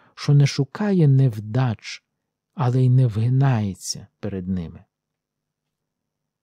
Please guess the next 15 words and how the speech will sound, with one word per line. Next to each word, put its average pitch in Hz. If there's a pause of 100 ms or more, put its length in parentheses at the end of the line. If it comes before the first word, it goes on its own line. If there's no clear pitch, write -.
(680)
Європейська 147
цивілізація — 113 (600)
це -
та 190
тиха 185
пристань, 143
до 131
якої 151
бесідник 170
рад 165
би 151
завести 139
корабель 117
нашого 104
народа. 95